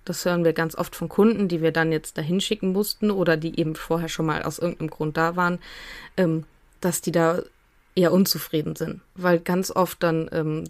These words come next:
so wirtschaftliche Auflagen draufgeschlagen werden. Ähm, und die können ja auch keine anderen Verträge unbedingt haben. Also ja, natürlich machen wir auch, wenn, ähm,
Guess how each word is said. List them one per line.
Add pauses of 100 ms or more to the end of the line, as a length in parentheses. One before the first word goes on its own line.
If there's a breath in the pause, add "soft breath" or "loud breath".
so
wirtschaftliche
Auflagen
draufgeschlagen
werden. (460 loud breath)
Ähm, (440)
und
die
können
ja
auch
keine
anderen
Verträge (100)
unbedingt
haben.
Also (100)
ja,
natürlich
machen
wir
auch,
wenn, (500 loud breath)
ähm,